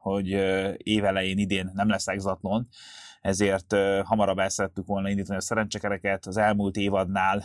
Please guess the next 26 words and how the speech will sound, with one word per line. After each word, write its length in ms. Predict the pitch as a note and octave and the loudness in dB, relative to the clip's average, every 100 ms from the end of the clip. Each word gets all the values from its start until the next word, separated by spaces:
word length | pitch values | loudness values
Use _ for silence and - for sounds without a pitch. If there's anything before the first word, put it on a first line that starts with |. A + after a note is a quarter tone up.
| - | -8
is 200 | G2+ - | -8 -2
láttuk, 420 | G2+ G2+ - G2+ | 2 0 0 -6
hogy 160 | G2+ - | -6 -4
kell 200 | A2 G2+ | -2 0
neki 240 | G2 - | -2 -4
néhány 340 | G2 G2+ F#2+ G2+ | -2 0 0 -2
epizód, 480 | G2 G2 F#2+ F#2 | -2 -4 -2 -2
egészen 380 | G2 F#2+ - F#2+ | -2 -2 -4 -4
pontosan 460 | F#2 F#2 F#2 G2 F2+ | -4 -4 -6 -8 -4
közel 300 | G#2 F#2+ F#2 | -4 -4 -6
két 260 | A2+ G2+ | -4 -4
hét, 200 | - G2 | -4 -6
hogy 100 | G#2 | -2
megtalálja 480 | G2 F#2+ G2 F2+ F#2+ | -2 -2 0 0 0
a 20 | |
nézőközönségét. 920 | F2+ G#2+ G#2 F#2+ G2+ G2+ - F#2+ F#2+ F#2+ | 0 0 0 -2 -2 -2 -2 -2 -4 -6
Ez 120 | F2+ | -2
részben 440 | A#2+ G#2+ G2+ G2 - - - - - | 0 2 0 0 -6 -20 -20 -20 -2
annak 280 | G#2+ A2 G#2 | 4 4 2
is 100 | - | -4
köszönhető, 480 | A2 - G#2 F#2+ G2 | -2 2 0 2 0
hogy 80 | |
picit 260 | F2+ A2+ G#2 | 0 -2 0
másabb 360 | G2 F#2+ A2 F#2 | 0 0 -2 -2
nézők 340 | G2 F#2 F2 | -2 -2 -2
nézik, 440 | G#2 A2+ B2 C3 | 0 2 2 0